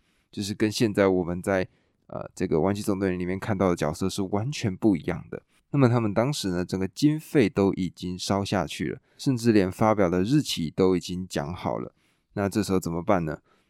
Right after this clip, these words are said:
他们呢，也可以就按照原先这个剧本一直修、一直改、一直修、一直改，然后创造出一个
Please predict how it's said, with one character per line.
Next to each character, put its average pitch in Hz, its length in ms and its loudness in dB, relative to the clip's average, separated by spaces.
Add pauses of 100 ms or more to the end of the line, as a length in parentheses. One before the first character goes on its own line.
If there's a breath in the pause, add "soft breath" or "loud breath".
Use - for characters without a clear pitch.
(140)
他 185 140 0
们 151 120 8
呢， 107 160 2 (260)
也 117 140 0
可 143 220 2
以 160 260 4
就 123 240 4 (180)
按 110 200 -4
照 104 220 4
原 95 240 -2
先 127 240 -2
这 113 120 -2
个 107 80 2
剧 101 180 -2
本 85 240 -6
一 131 80 -8
直 - 140 -10
修、 107 320 0
一 120 80 -2
直 92 140 -10
改、 78 180 -6
一 95 40 -4
直 87 120 -8
修、 95 240 -2
一 92 40 -4
直 90 100 -8
改， - 300 -10
然 90 160 -4
后 95 160 -4 (240)
创 107 180 -6
造 98 140 0
出 - 180 -4
一 85 140 -2
个 - 280 0